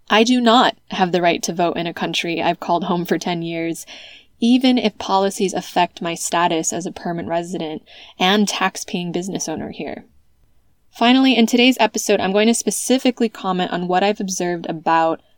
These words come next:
how the elections have played out based on what I've seen with clients and through the lens of being a U S citizen living abroad. Because, like it or not,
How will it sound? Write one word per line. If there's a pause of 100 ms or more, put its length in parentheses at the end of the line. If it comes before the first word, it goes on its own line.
how
the
elections
have
played
out (500)
based
on
what
I've
seen
with
clients (320)
and
through
the
lens
of
being
a
U
S
citizen
living
abroad. (640)
Because, (580)
like
it
or
not,